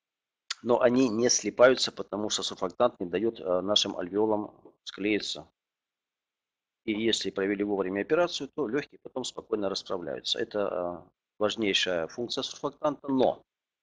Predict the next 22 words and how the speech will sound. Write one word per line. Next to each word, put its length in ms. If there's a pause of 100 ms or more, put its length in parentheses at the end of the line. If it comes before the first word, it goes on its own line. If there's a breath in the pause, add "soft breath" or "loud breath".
(260)
касаясь 400
связи 380
дыхания 560
и 120
кровообращения, 800
что 480
нужно 340
обратить 400 (760)
внимание 500
на 100
что? 300 (200)
Что 220
растворимость 720
кислорода, 500
который 380
мы 160
вдыхаем 560
в 60
фосфолипидах, 1000
а 80
фосфолипиды — 800
это 340